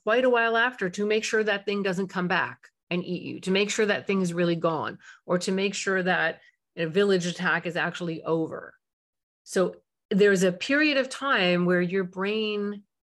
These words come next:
based on pure survival, keeps you elevated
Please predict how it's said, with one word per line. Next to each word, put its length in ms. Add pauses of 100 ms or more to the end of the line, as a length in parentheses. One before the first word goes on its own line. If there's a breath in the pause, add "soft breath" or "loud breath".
(760)
based 300
on 120
pure 320
survival, 840 (760)
keeps 400
you 200
elevated 880